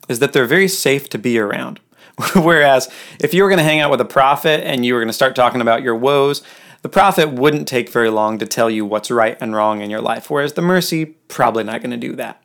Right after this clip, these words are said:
Another thing about the mercy is that they need close friends. They might have many acquaintances,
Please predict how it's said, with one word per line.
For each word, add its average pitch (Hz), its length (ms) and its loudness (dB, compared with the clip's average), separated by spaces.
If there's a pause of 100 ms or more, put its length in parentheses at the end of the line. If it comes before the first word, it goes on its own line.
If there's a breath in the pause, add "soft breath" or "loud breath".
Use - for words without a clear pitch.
Another 147 280 2
thing 160 180 -2
about 143 200 2
the 135 80 -2
mercy 131 440 -4
is 117 120 -8
that 123 160 -2
they 113 120 -2
need 147 600 -2
close - 640 -4
friends. 120 520 -6 (380 loud breath)
They 151 80 4
might 214 220 2
have 180 180 2
many 160 240 0
acquaintances, 180 880 -2